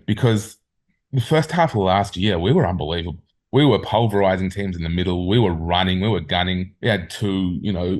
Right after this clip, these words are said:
behemoths in the forward line that, that were just on fire, and everything was clicking. Now we're down on form. We've had some injuries, yes, but that's not an excuse this year. Teams have worked us out largely.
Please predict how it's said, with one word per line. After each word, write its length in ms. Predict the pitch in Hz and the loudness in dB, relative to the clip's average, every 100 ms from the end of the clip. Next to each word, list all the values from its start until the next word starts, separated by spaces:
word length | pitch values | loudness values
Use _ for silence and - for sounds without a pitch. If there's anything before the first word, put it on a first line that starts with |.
| - - | -6 -6
behemoths 580 | 92 113 110 95 - | 2 4 4 2 -2
in 100 | 95 | -6
the 60 | 87 | -6
forward 360 | - 92 95 90 | -6 -4 -2 -2
line 300 | 82 85 87 | -2 -2 -4
that, 260 | 85 76 | -6 -6
that 180 | 110 101 | -6 -6
were 120 | 87 | -6
just 260 | 95 - _ - | -8 -12 _ -4
on 160 | 92 | -4
fire, 640 | 92 - 95 98 98 - 139 - _ _ _ _ _ _ _ | -4 -2 2 2 2 0 -4 -6 _ _ _ _ _ _ _
and 400 | 104 98 98 95 - | -2 0 0 -2 0
everything 360 | 120 110 98 | 2 2 0
was 120 | 92 | -2
clicking. 460 | - 107 104 - - _ _ _ | -4 -6 -6 -10 -12 _ _ _
Now 1040 | 104 117 117 120 143 160 107 - 80 139 - _ _ | -2 2 4 4 4 4 2 0 -4 -4 -6 _ _
we're 160 | 113 107 | 0 2
down 300 | 110 110 123 | 4 4 4
on 100 | 120 | 2
form. 640 | - 95 95 95 95 92 - _ _ _ _ | 0 -4 -2 -2 -2 -6 -12 _ _ _ _
We've 120 | 95 | -10
had 200 | 90 113 | -2 -2
some 200 | 113 104 | 0 0
injuries, 500 | 95 92 92 95 87 | 0 0 -2 -2 -2
yes, 480 | 87 90 90 90 - | -2 0 0 -4 -12
but 120 | - 90 | -8 -8
that's 180 | 90 | -6
not 140 | 107 95 | -4 -2
an 100 | 95 | -2
excuse 440 | 90 - 92 87 | -4 -6 -6 -4
this 220 | 92 - | -8 -8
year. 300 | 92 90 87 - _ _ _ _ | -4 -4 -4 -8 _ _ _ _
Teams 320 | - 123 123 | 0 4 4
have 120 | 110 98 | 4 2
worked 260 | 98 95 | 0 2
us 180 | 98 98 | -2 0
out 220 | 95 90 | -2 -2
largely. 840 | 87 87 92 92 90 98 98 - | -4 -2 0 -2 -4 -6 -6 -10